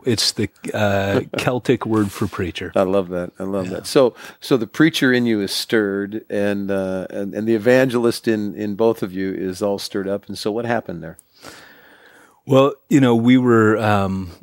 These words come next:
Speaker 1: Andrew and I, whatever we've done, it's always been a team ministry. Andrea had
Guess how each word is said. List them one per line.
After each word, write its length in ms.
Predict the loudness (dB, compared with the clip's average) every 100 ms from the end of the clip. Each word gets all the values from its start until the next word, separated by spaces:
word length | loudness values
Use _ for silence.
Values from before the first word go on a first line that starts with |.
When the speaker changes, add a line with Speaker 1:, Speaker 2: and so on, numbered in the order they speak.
| -4
Speaker 1:
Andrew 280 | 0 2 2
and 80 | 2
I, 260 | 2 0 -2
whatever 440 | -2 2 2 2
we've 240 | 0 0
done, 220 | 0 -2 -2
it's 180 | -2
always 260 | -2 0 -2
been 160 | -2 -2
a 60 |
team 340 | -2 0 2 2
ministry. 720 | 0 0 -2 -2 -2 -4 -8 0
Andrea 480 | 0 2 4 4
had 480 | 2 0 0 0 -4